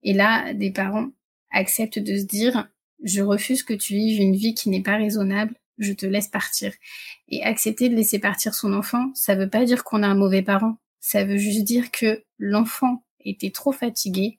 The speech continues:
parce que souvent on a cette culpabilité énorme des parents, et moi j'essaie de leur retirer tout de suite, parce que je pense que la clé pour que un enfant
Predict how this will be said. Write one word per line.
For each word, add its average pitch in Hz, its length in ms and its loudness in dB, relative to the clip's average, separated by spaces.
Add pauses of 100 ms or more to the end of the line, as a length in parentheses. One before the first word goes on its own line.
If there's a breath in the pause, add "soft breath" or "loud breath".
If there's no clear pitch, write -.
parce 190 160 0
que - 100 -8
souvent 208 320 0
on 214 140 4
a 196 80 2
cette 202 240 -4
culpabilité 202 720 2
énorme 220 340 6
des 190 120 2
parents, 202 440 -2
et 190 180 -4
moi 196 200 2
j'essaie 202 300 0
de 196 180 -4
leur 190 200 0
retirer 196 360 0
tout 202 140 -6
de 202 60 -6
suite, 220 200 -2
parce 202 180 -2
que 202 140 0
je 202 80 2
pense 214 260 2
que - 200 -2 (420 loud breath)
la 196 200 4
clé - 420 0 (180)
pour 226 320 -2
que 226 280 -2 (260)
un 202 180 4
enfant 202 360 0